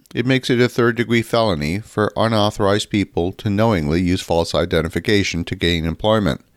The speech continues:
Businesses that knowingly employ unauthorized workers could have their licenses suspended.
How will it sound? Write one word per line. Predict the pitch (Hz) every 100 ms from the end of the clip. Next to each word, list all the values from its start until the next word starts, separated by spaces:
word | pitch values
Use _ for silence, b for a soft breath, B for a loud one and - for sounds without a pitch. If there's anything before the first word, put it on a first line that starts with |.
| b
Businesses | 113 120 113 - 82 -
that | 76
knowingly | 98 95 92 95 92
employ | 87 - 135 107 87 -
unauthorized | 87 80 82 87 80 -
workers | 73 71 - 92 - B B B B B _
could | 123 120
have | 117 98
their | 101 101
licenses | 95 90 - - 85
suspended. | - 82 - 98 98 62 50